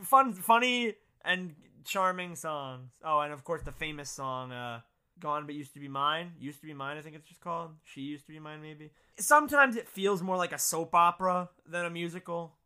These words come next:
So, you know, fault that if you will, which I probably would a little bit. But terrific show, you know. Addams Family musical. Great musical numbers. The characters act just like Addams Family characters, so if you like the Addams Family, you're gonna love this.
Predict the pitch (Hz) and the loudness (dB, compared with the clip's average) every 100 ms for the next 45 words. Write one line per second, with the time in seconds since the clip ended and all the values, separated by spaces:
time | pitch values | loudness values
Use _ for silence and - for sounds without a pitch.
0 | _ - - 151 147 143 170 143 127 120 | _ -18 -8 -4 -4 -6 -10 -8 -8 -12
1 | - _ _ 175 165 160 160 151 - 117 | -18 _ _ -4 -2 -2 -2 -2 -2 -12
2 | 131 135 127 143 160 170 156 113 123 123 | -16 -10 -8 0 2 2 0 -12 -12 -12
3 | - 131 123 131 123 131 135 135 - _ | -10 -10 -10 -12 -12 -10 -10 -12 -14 _
4 | _ - 202 - 233 185 139 - 110 107 | _ -10 -4 0 2 0 -4 -14 -12 -12
5 | 113 - 135 120 117 _ _ - 190 214 | -16 -16 -14 -14 -14 _ _ 10 12 12
6 | 214 - 208 208 208 202 196 190 180 180 | 8 0 2 2 0 -4 -2 -2 2 4
7 | 156 127 147 175 208 202 196 180 190 180 | 4 0 -4 0 0 0 -4 -4 0 0
8 | 175 175 175 170 156 - _ - - 185 | 2 2 2 0 -6 -18 _ -12 6 8
9 | 190 185 190 143 139 - - - 190 196 | 8 6 -2 2 2 2 -2 -2 0 0
10 | 180 180 170 151 151 147 143 147 147 139 | 2 2 2 0 0 -4 -8 -8 -8 -6
11 | 143 139 143 135 139 139 123 135 127 135 | -4 -2 -4 -8 -12 -12 -10 -12 -10 -10
12 | 135 165 156 151 147 139 147 143 123 135 | -8 -8 -6 -6 -6 -10 -12 -12 -12 -12
13 | 127 107 113 131 131 131 131 131 - | -12 -10 -2 -2 -2 -4 -4 -6 -12